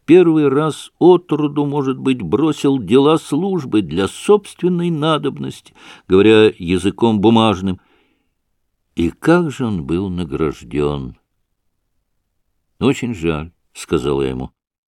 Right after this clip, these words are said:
"Очень жаль, Максим Максимович, что нам до срока надо расстаться".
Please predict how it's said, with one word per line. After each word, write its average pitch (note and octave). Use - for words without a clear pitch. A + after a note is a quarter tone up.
"Очень B2+
жаль, G2
Максим F2+
Максимович, D#2+
что -
нам F2
до E2+
срока F#2
надо D#2
расстаться". -